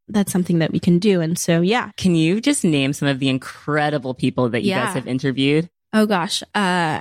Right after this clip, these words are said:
Speaker 1: Ashton Sanders. We had Billie Eilish.
Speaker 2: Yes.
Speaker 1: Um,
Speaker 2: Ashton Sanders of Moonlight fame.
Speaker 1: Yes, exactly.
Speaker 2: Incredible.
Speaker 1: He's wonderful.
Speaker 2: Yeah.
Speaker 1: That interview was so wonderful. I just,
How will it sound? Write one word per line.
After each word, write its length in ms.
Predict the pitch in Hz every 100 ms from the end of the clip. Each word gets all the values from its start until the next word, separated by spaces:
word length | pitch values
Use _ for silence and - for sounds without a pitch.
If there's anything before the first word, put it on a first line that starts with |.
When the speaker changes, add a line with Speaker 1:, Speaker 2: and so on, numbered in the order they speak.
| -
Speaker 1:
Ashton 360 | 202 208 - 214
Sanders. 920 | - 185 180 190 190 185 185 185 185
We 80 | 202
had 180 | 165 -
Billie 240 | 180 175
Eilish. 840 | - 160 170 175 170 175 - -
Speaker 2:
Yes. 240 | 135 131 123
Speaker 1:
Um, 140 | 175
Speaker 2:
Ashton 320 | 160 165 185
Sanders 360 | 175 165 156 151
of 260 | - 143 139
Moonlight 420 | 139 139 139 101
fame. 340 | 135 120 117
Speaker 1:
Yes, 300 | 196 147 -
exactly. 300 | 180 147 160 - -
Speaker 2:
Incredible. 680 | 170 143 117 117 117 160 - -
Speaker 1:
He's 380 | 359 403 -
wonderful. 640 | 226 196 170 165 - 120 107
Speaker 2:
Yeah. 180 | 143 233
Speaker 1:
That 80 | 294
interview 360 | 320 320 294 294
was 120 | 262
so 280 | - 226 202
wonderful. 320 | 185 180 -
I 80 | 247
just, 380 | 330 - -